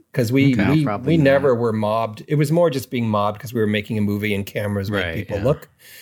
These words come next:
Speaker 1: But no one
Speaker 2: Yeah.
Speaker 1: was like, you know, "Hillary, Hillary." None of that happened.
Speaker 2: Was it easy to actually do the filming in Italy, or was it a bit of a hassle? Like,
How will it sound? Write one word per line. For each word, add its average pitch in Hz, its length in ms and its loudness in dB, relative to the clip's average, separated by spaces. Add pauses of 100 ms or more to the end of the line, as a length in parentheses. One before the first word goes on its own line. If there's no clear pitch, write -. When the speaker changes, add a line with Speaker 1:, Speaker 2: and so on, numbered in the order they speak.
(440)
Speaker 1:
But 117 140 0
no 127 160 4
one 101 160 4
Speaker 2:
Yeah. 85 80 0
Speaker 1:
was 107 160 -2
like, 104 260 -6
you 107 80 -6
know, 101 220 -4
"Hillary, 320 500 -2
Hillary." 285 460 -2
None 147 240 0
of 147 40 0
that 127 140 -2
happened. - 400 -10 (640)
Speaker 2:
Was 120 200 2
it 123 80 2
easy 123 360 0
to 131 160 -2
actually 110 520 -2
do 101 200 -4
the 104 100 -4
filming 104 460 -2
in 110 80 -2
Italy, 120 320 -2
or 92 100 -4
was 87 180 -6
it 90 120 -4
a - 20 -6
bit 92 140 -6
of 87 80 -8
a 87 40 -6
hassle? 110 640 -6 (120)
Like, 101 180 -8